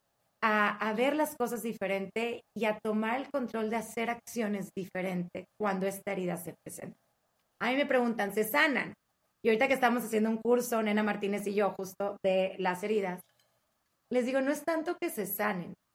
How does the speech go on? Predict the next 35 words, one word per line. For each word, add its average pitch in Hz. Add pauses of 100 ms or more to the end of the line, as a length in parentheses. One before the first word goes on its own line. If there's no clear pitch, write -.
(100)
Claro 262
que 359
sanas 247 (380)
la 214
parte 262
de 220
donde 196
inicia 202 (680)
esta 214
herida, 175 (680)
pero 254
más 277
que 330
nada 226
es 202
tomar 240
control 254
de 233
ella 220
cuando 214
aparece 190 (380)
y 247
que 254
no 262
sea 240 (160)
una 240
emoción 233
intensa 214
en 214
ti 202
que 208
te 196
lleve 190
a 202
actuar 208